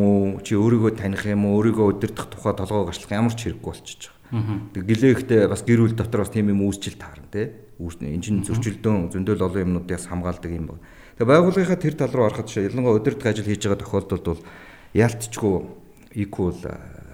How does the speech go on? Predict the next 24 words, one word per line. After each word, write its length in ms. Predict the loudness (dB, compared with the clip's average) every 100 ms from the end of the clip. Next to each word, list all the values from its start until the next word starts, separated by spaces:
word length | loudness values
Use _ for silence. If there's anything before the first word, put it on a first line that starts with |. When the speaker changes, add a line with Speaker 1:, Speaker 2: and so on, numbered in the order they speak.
| -20 -16 -2
Speaker 1:
зарим 240 | 2 2
удирдлага 400 | 2 -4 -8 -12
дутагддаг. 720 | -12 -10 -10 -10 -20 -20 -20 _ _ _ _ -18
Speaker 2:
Мгм. 240 | -16 -14 -16 -18 -20 -20 -20 -20 _ _ _ _ _
Speaker 1:
Одоо 200 | -4 0
шидэ 240 | 2 4 6
буруу 360 | 6 6 6
хандлагатай 440 | 4 0 0 2 2
этгээд 400 | 2 0 0 -2
гэдэг 100 | 0
мань 120 | 2 2
хөөрхий 320 | 0 -2 -2
яг 200 | -2 -2
л 40 |
байгууллагын 480 | 0 0 0 -2 -2
нэг 80 | -4
болохгүй 280 | -4 0 2
юм 80 |
хэлдэг 280 | 2 -2 -4
хүн 120 | 0
байж 160 | 0 -2
болдог 280 | -8 -12 -20
байхгүй. 280 | -20 -20 -20 _ _ _ _ _ _ _ _ _ -16
Тэ? 200 | -8 -8